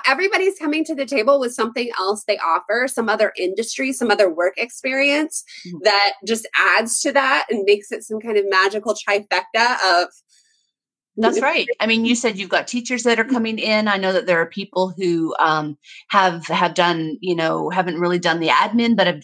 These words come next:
Speaker 2: c-, got other personality traits and things that they're bringing into the, the equation. Um, I see it, uh, you know, from your, your, the, the people in the,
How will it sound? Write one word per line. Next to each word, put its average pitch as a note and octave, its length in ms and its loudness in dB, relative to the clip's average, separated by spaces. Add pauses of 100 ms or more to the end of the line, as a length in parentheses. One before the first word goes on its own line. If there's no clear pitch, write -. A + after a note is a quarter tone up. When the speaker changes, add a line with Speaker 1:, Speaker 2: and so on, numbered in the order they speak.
(120)
Speaker 2:
c-, F3 140 -10
got E3 200 2
other - 180 2
personality G3+ 640 0
traits G3 400 0
and F#3+ 120 -6
things G3 220 -4
that G3 80 -6
they're G3 120 -2
bringing F#3+ 280 0
into F3+ 280 -2
the, F3+ 300 0
the F#3 120 4
equation. E3+ 600 0 (460)
Um, F3 400 4
I F3+ 140 4
see G3+ 220 0
it, G3 260 0
uh, F#3+ 60 -4
you F#3 180 2
know, F3+ 80 0
from F#3 200 -6
your, E3+ 300 0
your, E3+ 540 0
the, E3 260 -4
the E3+ 100 -8
people F#3 400 -4
in F3 80 -2
the, F3 280 2